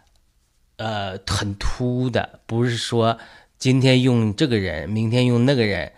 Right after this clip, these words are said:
呃，就好像我们用人一样，有的时候没有成全好干部，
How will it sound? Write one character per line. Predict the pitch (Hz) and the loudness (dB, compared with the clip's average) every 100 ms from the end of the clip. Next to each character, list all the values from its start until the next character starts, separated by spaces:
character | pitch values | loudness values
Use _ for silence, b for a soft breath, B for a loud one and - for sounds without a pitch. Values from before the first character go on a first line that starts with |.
| b b b | b b b
呃， | 101 104 98 95 b b b b _ _ _ _ _ _ _ _ _ | -8 -6 -4 -6 b b b b _ _ _ _ _ _ _ _ _
就 | - 123 | -6 0
好 | 120 | 2
像 | 117 117 | 2 2
我 | 101 85 82 | -2 -6 -6
们 | 101 127 135 131 | -2 0 2 2
用 | 135 113 | 2 2
人 | 92 92 101 | -2 -4 -4
一 | |
样， | 107 107 | -2 -2
有 | 107 113 | 0 0
的 | 120 | -2
时 | - | 0
候 | 117 113 | 0 2
没 | 113 | 2
有 | 127 120 117 | 4 4 2
成 | - 110 | -2 -2
全 | 139 113 | -2 -2
好 | 110 107 98 | 0 -2 0
干 | 147 113 95 | 0 0 0
部， | 98 | -4